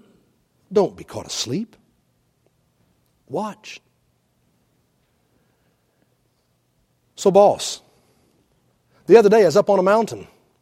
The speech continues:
and I came across his grandfather, an old guy, ninety years old, and he was planting an olive tree. And I said, "Why are you doing that?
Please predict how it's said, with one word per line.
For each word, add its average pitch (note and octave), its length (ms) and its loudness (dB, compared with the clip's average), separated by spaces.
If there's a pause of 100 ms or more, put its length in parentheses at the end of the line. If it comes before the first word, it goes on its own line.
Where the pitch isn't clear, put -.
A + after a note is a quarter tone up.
(640)
and F#3+ 100 2
I F3 60 2
came A#3 200 2
across A3 340 2
his D#3+ 120 -4
grandfather, E3+ 600 0
an C#3 60 -2
old G3 220 4
guy, C3+ 200 4
ninety A3+ 320 0
years C4+ 260 -2
old, E3+ 400 2 (580)
and E3 120 0
he A#3+ 80 4
was E3 100 2
planting G#3+ 280 0
an F3 60 -2
olive F#3+ 240 0
tree. B2 360 -4 (1040)
And - 80 -10
I - 20 -8
said, C4+ 140 -4
"Why D4 100 0
are D#4+ 80 0
you D#4 80 -2
doing E4+ 240 0
that? D#3+ 320 -8